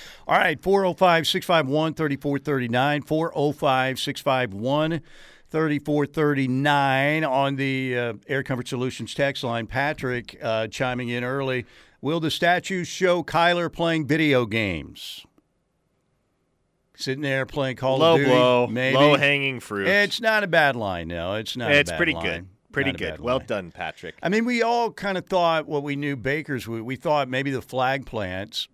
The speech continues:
Speaker 1: right, initially, but I don't know what the, uh, the one, like, moment that you would point to with Kyler.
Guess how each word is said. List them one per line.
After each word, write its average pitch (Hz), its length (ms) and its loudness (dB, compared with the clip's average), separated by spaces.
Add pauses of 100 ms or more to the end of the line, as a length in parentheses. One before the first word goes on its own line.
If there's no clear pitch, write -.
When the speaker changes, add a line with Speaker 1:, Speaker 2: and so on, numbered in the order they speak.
(100)
Speaker 1:
right, 113 440 -4
initially, 113 680 -6
but 117 220 -10
I 151 160 -4
don't 190 220 -6
know 160 260 0
what 147 680 0 (520)
the, 131 520 2
uh, 117 400 2 (1900)
the 120 180 2
one, 170 720 2 (760)
like, 127 600 -4
moment 147 1040 0
that 123 240 -2
you 131 120 -2
would 123 180 -4
point 147 340 -4
to 139 180 -4
with 120 200 -6
Kyler. 104 580 -2